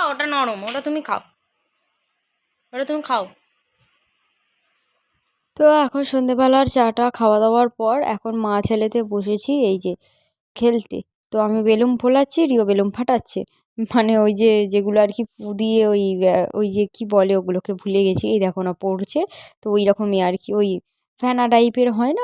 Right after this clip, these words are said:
ওই জিনিস আর কি। বেলুনগুলো আমি ফুলাচ্ছি আর ও এই যে ফাটাচ্ছে বেলুনগুলোকে। দেখো, একটা রিমোট নিয়েছে, রিমোটটা আমার আজকের মনে হয় বারোটা বেজে যাবে। এই, এই দেখো ফাটাচ্ছে,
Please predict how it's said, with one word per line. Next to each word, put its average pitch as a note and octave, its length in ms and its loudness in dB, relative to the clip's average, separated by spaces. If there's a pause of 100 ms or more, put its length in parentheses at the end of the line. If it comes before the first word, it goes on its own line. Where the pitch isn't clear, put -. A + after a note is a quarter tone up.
ওই A3 160 2 (180)
জিনিস F#3+ 380 -2
আর F#3+ 100 0
কি। - 140 -8
বেলুনগুলো G#3 640 0
আমি A3+ 180 0
ফুলাচ্ছি G#3+ 580 -2 (460)
আর F#3+ 220 0
ও F#3+ 80 0 (120)
এই F#3 120 -2
যে F3+ 160 -2
ফাটাচ্ছে G3+ 400 -2
বেলুনগুলোকে। F3 600 -4
দেখো, F3+ 260 -6 (400)
একটা G#3 300 -8
রিমোট A3+ 380 2
নিয়েছে, A#3 520 2
রিমোটটা A3 480 -2
আমার G#3 240 -2
আজকের G3+ 420 2
মনে G#3 200 -2
হয় G#3 100 -2
বারোটা G3 300 2
বেজে F#3+ 240 -2
যাবে। G3+ 220 2 (540)
এই, F#3+ 180 0 (180)
এই G#3 80 2
দেখো F#3 220 -6
ফাটাচ্ছে, F#3+ 440 -4